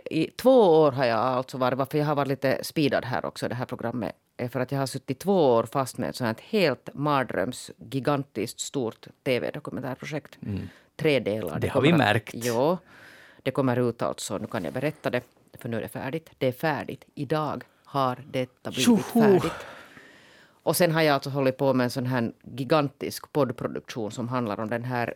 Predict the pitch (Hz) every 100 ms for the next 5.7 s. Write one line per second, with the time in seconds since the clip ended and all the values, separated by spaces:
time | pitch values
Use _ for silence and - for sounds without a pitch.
0 | - _ _ - 165 156 196 180 135 120
1 | 120 120 120 - - _ 147 147 127 107
2 | - 120 123 117 117 147 131 117 80 127
3 | 131 - - 143 131 - 139 - 127 123
4 | 117 127 123 - - - - 117 131 87
5 | - - 135 135 139 80 98